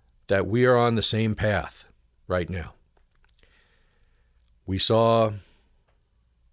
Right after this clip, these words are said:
Hitler rise up through that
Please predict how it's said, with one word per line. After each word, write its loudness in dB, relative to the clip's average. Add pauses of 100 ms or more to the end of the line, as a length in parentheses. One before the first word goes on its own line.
(2000)
Hitler 2
rise -2
up -4
through -10
that -4